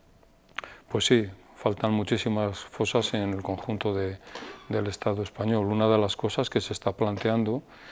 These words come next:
y que también tendremos que ver en el Consejo, en el Consejo Asesor de Castilla y León, eh,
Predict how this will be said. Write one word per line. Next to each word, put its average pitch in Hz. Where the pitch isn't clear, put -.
y 110
que 107
también 104
tendremos 104
que -
ver 110
en 98
el 95
Consejo, 98
en 107
el 104
Consejo 104
Asesor 107
de 104
Castilla 104
y 104
León, 117
eh, 104